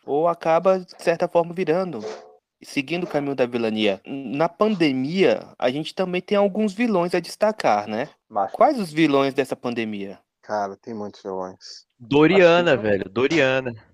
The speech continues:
Speaker 2: A China,
Speaker 3: Tem
Speaker 2: a esquerda dos Estados Unidos.
Speaker 4: Sim.
Speaker 2: Pronto,
Speaker 4: doutor
Speaker 2: esses são os
Speaker 4: Fauci.
Speaker 2: supremos.
Speaker 3: doutor
Speaker 2: Eles são
Speaker 3: Fauci, desde o início, cara, desde
Speaker 2: Não,
Speaker 3: o
Speaker 2: olha só.
Speaker 3: início.
Speaker 2: Vocês têm que entender o
Speaker 4: Sim.
Speaker 2: seguinte. O doutor Fauci,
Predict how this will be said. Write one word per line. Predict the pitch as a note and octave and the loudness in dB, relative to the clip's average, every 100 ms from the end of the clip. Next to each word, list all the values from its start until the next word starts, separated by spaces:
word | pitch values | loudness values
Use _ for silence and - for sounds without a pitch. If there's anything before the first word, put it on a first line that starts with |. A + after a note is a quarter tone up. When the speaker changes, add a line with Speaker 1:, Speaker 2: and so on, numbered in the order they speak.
| _ | _
Speaker 2:
A | D3+ E3 | 2 2
China, | E3+ - C#3 D3+ D#3+ | 0 -6 -2 -2 0
Speaker 3:
Tem | B2+ A#2+ _ | 0 -2 _
Speaker 2:
a | C#3 | -4
esquerda | C#3+ - D3+ D#3 D#3 | -4 -6 0 2 2
dos | D3 | 0
Estados | - D3+ C#3 | 2 2 4
Unidos. | C3 A#2+ B2+ C3 C3+ | -2 -2 -4 -4 -16
Speaker 4:
Sim. | - G#2+ G#2 G#2 G#2+ A2 A2+ _ _ _ | -10 -2 -2 -2 -4 -10 -16 _ _ _
Speaker 2:
Pronto, | D#3+ | 2
Speaker 4:
doutor | C3+ B2 C3+ | 2 6 4
Speaker 2:
esses | C3 B2+ | 4 2
são | A#2+ C#3 | 4 2
os | |
Speaker 4:
Fauci. | - - | -2 -10
Speaker 2:
supremos. | D3+ C3+ A2+ B2 | -8 -8 -8 -12
Speaker 3:
doutor | A#2+ C3+ C#3+ D#3 | 2 2 4 4
Speaker 2:
Eles | C#3 | 4
são | - | 6
Speaker 3:
Fauci, | C3+ C3+ A#2+ | 4 4 -2
desde | C3+ G3 E3+ | 2 2 2
o | |
início, | G3 D#3+ E3+ - - - F#2+ | 2 6 4 2 -10 -12 -14
cara, | - G2 F#2+ | -6 -6 -4
desde | A#2+ D#3 E3 | -2 -2 4
Speaker 2:
Não, | F#3+ E3+ A#2 | 6 6 4
Speaker 3:
o | |
Speaker 2:
olha | B2+ D#3+ F3+ | 6 6 6
só. | E3+ C#3 | 6 4
Speaker 3:
início. | A2 F#2 _ _ - | 4 -4 _ _ -20
Speaker 2:
Vocês | - C#3 | -10 -4
têm | D#3 | -4
que | E3 | -4
entender | E3 E3 | -2 -2
o | |
Speaker 4:
Sim. | E3+ | 0
Speaker 2:
seguinte. | G3+ F#3+ - G#2+ A#2+ _ _ _ _ | -2 0 -2 -4 -12 _ _ _ _
O | A2+ | -2
doutor | A2 E3 - C#3+ | 2 4 4 2
Fauci, | - A2+ B2+ E3 - A2+ | 4 6 8 6 4 -10